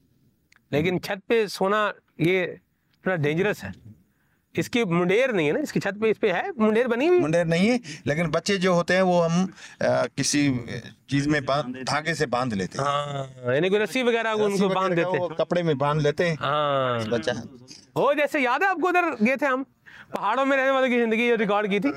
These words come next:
Speaker 1: کرک میں،
Speaker 2: ہاں۔
Speaker 1: ادھر بھی یہ، تو وہ سسٹم یہاں پر بھی ہے۔ بچے کی حفاظت کا دیکھیں انتظام کیا جا رہا ہے، ماشاءاللہ
Speaker 2: ہاں۔
Speaker 1: الکریم۔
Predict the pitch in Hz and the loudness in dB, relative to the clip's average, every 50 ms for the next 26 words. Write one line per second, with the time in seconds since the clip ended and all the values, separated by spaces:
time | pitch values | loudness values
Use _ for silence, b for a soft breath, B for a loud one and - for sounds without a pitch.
0 | - - - - 208 226 240 - 226 208 156 110 _ B B B B B B B | -6 -12 -6 -4 -2 -2 0 0 2 0 0 0 _ B B B B B B B
1 | B B - 110 143 202 240 262 247 277 262 240 - - 160 180 214 214 190 165 | B B -4 0 2 2 2 2 2 0 0 0 0 0 0 0 2 0 -2 -4
2 | 175 - _ _ - 170 180 196 175 196 240 262 220 - - 208 - 262 254 240 | -10 -14 _ _ -2 0 0 2 4 2 2 2 0 -2 -4 -2 -2 0 0 0
3 | 208 214 233 226 240 226 202 202 170 139 123 143 208 - - 294 311 302 302 294 | 0 0 0 0 0 0 2 0 0 0 0 -4 -4 0 0 0 2 2 2 0
4 | 247 226 226 233 254 269 269 285 269 240 240 202 - 247 247 B B B B B | 2 2 0 0 0 0 0 0 0 0 0 0 -2 -4 -6 B B B B B
5 | B B B B B - 185 202 196 208 208 202 214 226 208 208 208 202 190 180 | B B B B B -4 -2 0 2 2 2 2 0 0 0 0 0 2 2 0
6 | 165 160 156 160 170 165 160 - 170 151 147 139 139 131 120 135 117 120 | -2 -2 -4 -4 -4 -4 -2 -2 -2 0 0 0 0 0 -2 -4 -4 -6